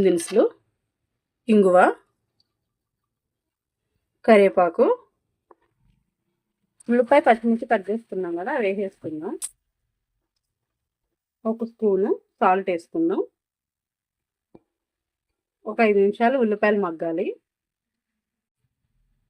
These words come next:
ఒక హాఫ్ టీ స్పూన్ పసుపు, టమాటాలు వేసేసుకుందాం.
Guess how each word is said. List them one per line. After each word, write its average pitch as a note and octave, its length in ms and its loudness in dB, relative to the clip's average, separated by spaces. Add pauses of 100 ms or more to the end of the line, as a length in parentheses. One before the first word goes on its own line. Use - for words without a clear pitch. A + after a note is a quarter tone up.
(180)
ఒక A#3 140 8
హాఫ్ G#3+ 200 6
టీ A#3+ 160 6
స్పూన్ B3 300 -2
పసుపు, G#3 340 0 (2250)
టమాటాలు A#3 480 4
వేసేసుకుందాం. F3+ 600 0